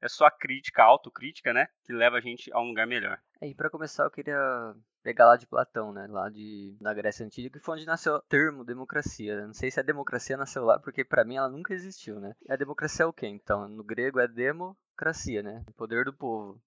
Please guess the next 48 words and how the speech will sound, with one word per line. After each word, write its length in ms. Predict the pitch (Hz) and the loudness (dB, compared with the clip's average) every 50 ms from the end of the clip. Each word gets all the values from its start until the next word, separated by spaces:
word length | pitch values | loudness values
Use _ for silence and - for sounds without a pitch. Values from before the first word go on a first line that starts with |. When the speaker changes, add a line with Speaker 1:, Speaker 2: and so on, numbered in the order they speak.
| _ _ | _ _
Speaker 2:
Se 80 | _ - | _ -12
você 180 | 110 107 - 113 | -12 -8 -8 -10
dividir 320 | 107 104 110 110 104 110 | -10 -10 -14 -12 -10 -12
as 80 | 110 - | -12 -10
palavras, 380 | - 113 117 127 135 135 123 117 | -10 -8 -4 -4 -6 -6 -6 -10
democracia, 1040 | 110 117 123 131 139 135 131 - _ _ - 123 - - - - 123 123 127 123 - - | -8 -6 -6 -6 -6 -10 -18 -20 _ _ -12 -12 -12 -10 -6 -6 -6 -4 -6 -8 -10 -14
poder, 380 | 113 110 110 113 120 127 127 _ _ _ _ - | -16 -12 -8 -6 -6 -6 -8 _ _ _ _ -12
é, 180 | - - 101 98 _ | -10 -10 -10 -10 _
povo, 260 | - - 113 120 127 | -10 -8 -8 -8 -8
poder. 320 | - - 120 110 104 107 - _ _ - | -10 -10 -10 -8 -10 -12 -12 _ _ -12
E 220 | 135 139 139 143 | -10 -8 -4 -4
aí, 300 | 143 143 139 143 147 156 | -2 -2 -2 -2 -4 -6
o 40 | 160 | -6
que 160 | - - - _ | -8 -12 -20 _
que 100 | - - | -2 2
era 140 | 180 180 180 | 4 4 4
a 40 | 175 | 4
democracia 760 | 165 160 160 151 - 151 147 - - 156 147 151 151 156 151 _ _ _ _ _ | 2 -2 -6 -6 -6 -6 -6 -6 -6 -6 -4 -4 -4 -6 -10 _ _ _ _ _
na 240 | - 131 127 120 123 | -6 0 2 2 2
época 220 | 120 - - 127 | 2 0 -2 -12
do, 120 | 123 123 120 120 120 _ _ _ | -10 -10 -10 -12 -14 _ _ _
dos 200 | _ _ 120 123 | _ _ -18 -16
gregos, 440 | 120 120 117 117 107 101 104 101 101 | -10 -6 -2 -2 -2 -2 -4 -8 -8
né? 100 | 107 107 | -8 -6
Na 140 | 107 110 110 | -4 -4 -4
época 200 | - _ 120 113 | -4 _ -10 -14
de 60 | 110 | -6
Platão? 460 | - 123 120 120 - 113 101 98 98 _ _ _ _ - | 0 2 2 2 2 0 -4 -4 -4 _ _ _ _ -12
Quem 300 | - 202 202 185 151 127 | -12 -10 -8 -4 0 0
era? 240 | 117 110 107 104 107 123 _ _ _ | 2 2 0 -2 -8 -12 _ _ _
A 140 | - 120 117 | -8 -8 -8
democracia 400 | 117 120 127 120 - 123 - 135 127 | -8 -8 -12 -10 -10 -8 -8 -8 -6
servia 280 | - 139 127 131 151 | -6 -8 -6 -6 -6
a 40 | 156 | -8
quem? 320 | - - 113 101 101 107 _ _ _ _ - | -8 -8 -12 -12 -12 -16 _ _ _ _ -10
Os 100 | 117 113 | -6 -6
atenienses, 800 | 113 - - 110 110 107 107 113 135 180 208 - 247 220 - | -6 -4 -6 -10 -10 -8 -10 -10 -10 -10 -12 -14 -12 -12 -12
né? 180 | - - 190 190 - | -12 -12 -14 -14 -14
Se 140 | - - 120 | -10 -8 -8
a 40 | |
gente 160 | 110 110 - - | -8 -8 -10 -8
pegar 240 | 113 107 110 107 | -4 0 0 0
que 100 | - - | 0 -2
na 100 | 113 107 | -4 -4
época 200 | 107 107 - - | -4 -4 -2 -2
era 160 | 110 107 104 101 | -2 0 -2 -2
cidades-estados, 840 | - 95 - 104 104 - - 107 - - - 107 113 143 151 143 123 | -4 -4 0 0 0 0 -2 -12 -12 -4 2 2 4 4 2 -2 -6
né? 180 | 123 135 160 | -14 -14 -14